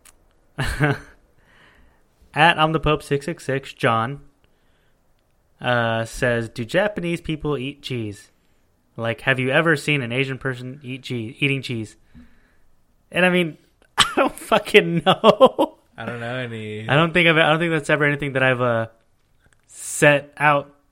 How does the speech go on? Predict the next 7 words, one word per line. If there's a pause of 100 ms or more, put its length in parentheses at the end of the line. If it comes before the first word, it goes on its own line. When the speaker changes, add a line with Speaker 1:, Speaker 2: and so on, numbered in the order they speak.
Speaker 1:
to
look
for.
Speaker 2:
Yeah. (1300)
Japanese
and
cheese.